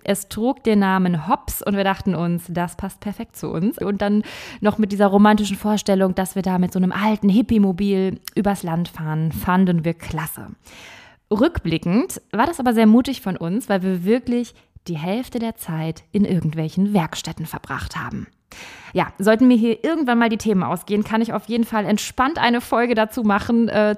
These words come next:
zu Werkstätten in und um Rügen. Da kenne ich mich jetzt super aus. Nee, aber ohne Witz, ähm, so ein alter Oldtimer hat wirklich immer irgendwas. Und wir wussten das halt vorher nicht. Wir haben uns danach noch mit anderen Leuten unterhalten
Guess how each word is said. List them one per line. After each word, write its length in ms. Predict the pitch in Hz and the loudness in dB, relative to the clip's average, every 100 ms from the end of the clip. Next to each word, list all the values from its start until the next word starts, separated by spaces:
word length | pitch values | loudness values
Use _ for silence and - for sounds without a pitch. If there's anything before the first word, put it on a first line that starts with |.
| - | -4
zu 280 | - 233 - | 0 2 4
Werkstätten 640 | 208 262 - 254 240 220 | 4 2 0 0 4 4
in 320 | 339 381 349 | 4 2 2
und 220 | 254 - | 2 4
um 180 | 330 285 | 2 4
Rügen. 500 | 247 262 226 233 - | 4 4 4 2 2
Da 140 | 214 | 0
kenne 220 | 220 269 254 | 0 -4 -2
ich 80 | |
mich 100 | 240 | -4
jetzt 160 | 233 202 | -4 -4
super 380 | 233 233 208 170 | -4 -2 0 0
aus. 140 | 208 - - - - - - - - | 0 -4 -16 -20 -20 -20 -20 -20 4
Nee, 280 | 214 202 - | 6 6 4
aber 200 | 190 - | 2 6
ohne 200 | 214 214 | 6 6
Witz, 340 | 190 - - - | 4 0 -10 -4
ähm, 480 | 185 185 185 180 170 _ _ | 0 2 2 2 -4 _ _
so 140 | 190 | 0
ein 80 | 196 | 2
alter 280 | 185 190 - | 2 2 2
Oldtimer 460 | 196 196 180 185 175 | 0 0 0 0 0
hat 120 | 170 | 0
wirklich 320 | 180 185 - _ | 0 0 -4 _
immer 340 | 269 247 208 160 | 6 8 8 4
irgendwas. 440 | 160 156 139 - | -2 -4 -6 0
Und 100 | 208 | 4
wir 80 | 220 | 4
wussten 300 | 262 262 202 | 2 -2 -4
das 180 | 139 165 | -4 -6
halt 160 | 160 | -10
vorher 320 | - 165 170 135 | -10 -8 -4 -4
nicht. 240 | 131 - | -6 0
Wir 100 | 196 | 4
haben 120 | 202 | 6
uns 200 | 208 202 - | 6 2 -2
danach 340 | 190 190 214 | -2 0 0
noch 140 | 226 | 2
mit 240 | 196 190 - | 2 2 0
anderen 280 | 185 196 190 | 2 4 4
Leuten 260 | 185 196 | 2 0
unterhalten 600 | 185 175 165 180 202 196 | -2 -4 -4 0 0 0